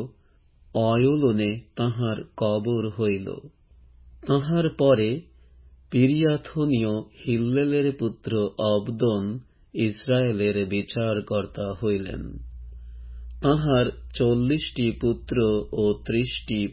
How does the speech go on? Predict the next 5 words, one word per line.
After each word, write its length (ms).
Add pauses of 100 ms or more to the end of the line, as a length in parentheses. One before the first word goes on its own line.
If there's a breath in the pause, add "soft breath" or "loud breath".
পৌত্র 680 (440 soft breath)
সত্তরটি 920
গর্দভে 760
চড়িয়া 640
বেড়াইত। 580